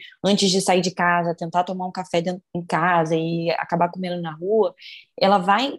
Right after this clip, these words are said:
ingerindo muito mais calorias sem perceber. Então, por exemplo, pra otimizar o tempo, ela vai e come um salgado na rua. Ou ela tenta optar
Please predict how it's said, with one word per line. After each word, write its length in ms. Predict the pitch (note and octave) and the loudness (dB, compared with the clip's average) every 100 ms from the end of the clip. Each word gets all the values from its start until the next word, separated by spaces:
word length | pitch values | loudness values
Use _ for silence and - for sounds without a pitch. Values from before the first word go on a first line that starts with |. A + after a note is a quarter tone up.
| - | -6
ingerindo 580 | A3+ G#3+ G#3 G3+ C4 A3 | -4 0 0 0 -2 -2
muito 260 | A3+ C4 | -4 -6
mais 240 | B3+ A#3 - | -10 -8 -4
calorias 460 | A#3 A3 G#3+ D4 | 0 2 2 0
sem 160 | - C#4+ | -2 -4
perceber. 540 | - - B3+ C4+ A3 - - _ | -6 -6 0 2 0 -4 -20 _
Então, 140 | - | -10
por 120 | G3+ A3+ | -2 0
exemplo, 400 | A3 F#3 E3+ - | 0 -4 -6 -6
pra 160 | F#3+ | -2
otimizar 400 | G#3 G#3 G#3 G3 G3 | -2 -4 -4 -2 -4
o 40 | |
tempo, 240 | G3+ G#3 | -4 -4
ela 120 | G3+ F#3+ | -4 -2
vai 160 | G#3 | -2
e 40 | A3 | -2
come 220 | A3 G#3+ | -2 -4
um 60 | |
salgado 420 | G3+ G#3+ F#3+ F#3+ F#3+ | -2 0 0 0 -2
na 100 | F#3+ | -6
rua. 380 | F3+ D#3+ C#3 - _ _ _ _ | -6 -8 -8 -12 _ _ _ _
Ou 280 | - G3 G3+ | 2 4 6
ela 140 | G3 F#3 | 4 2
tenta 280 | F#3+ F#3+ | -2 -2
optar 360 | F#3 F3+ - | -4 -4 -2